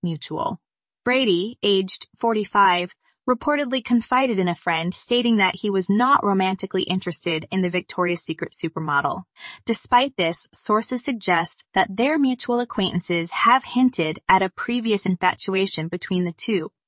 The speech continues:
Irina Shayk, known for her previous relationship with Bradley Cooper, with whom she shares a six-year-old daughter named Lee, has had a colorful dating history.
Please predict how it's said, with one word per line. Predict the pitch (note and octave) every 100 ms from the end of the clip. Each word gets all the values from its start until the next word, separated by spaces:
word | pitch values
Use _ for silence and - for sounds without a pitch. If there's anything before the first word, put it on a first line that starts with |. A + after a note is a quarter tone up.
| _ _
Irina | G#3+ G#3+ A#3+ C4
Shayk, | B3+ G3+ F3 E3+ - _ _
known | G3+ G#3+ A3 A#3+
for | A#3+ A3
her | A3
previous | - G3+ G3+ A3 -
relationship | G#3+ F#3 F#3 F#3 - F3+
with | F#3 -
Bradley | F3+ F3+ F#3+
Cooper, | F#3 - E3+ D#3 E3 - _ _
with | G#3+ -
whom | A#3 A3+
she | -
shares | A#3 - G3+ G3
a |
six-year-old | F#3 - G#3+ - A3+ A3+
daughter | F#3+ F#3 F3+
named | F#3 F3+ E3+
Lee, | E3+ D#3+ E3+ G3 _ _
has | - A#3
had | A#3 A#3
a |
colorful | A3 - B3 B3+ C4+
dating | A3 G3 F#3
history. | F3+ E3 - D#3+ D3+ -